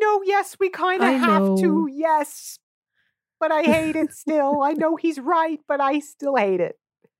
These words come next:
Speaker 2: I know, yes.
Speaker 1: <sighs>
Speaker 2: But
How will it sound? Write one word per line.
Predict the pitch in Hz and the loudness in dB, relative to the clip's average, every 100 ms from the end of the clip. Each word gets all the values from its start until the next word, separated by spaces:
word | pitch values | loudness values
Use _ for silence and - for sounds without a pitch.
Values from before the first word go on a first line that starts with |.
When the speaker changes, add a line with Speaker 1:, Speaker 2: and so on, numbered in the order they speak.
| _ _ 277 | _ _ -2
Speaker 2:
I | 349 | 0
know, | 262 180 160 | 2 2 2
yes. | 170 170 143 151 - - | 0 0 -2 -4 -6 -4
Speaker 1:
<sighs> | - - - - - - _ - | -2 -2 -4 -8 -10 -16 _ -4
Speaker 2:
But | 240 | -4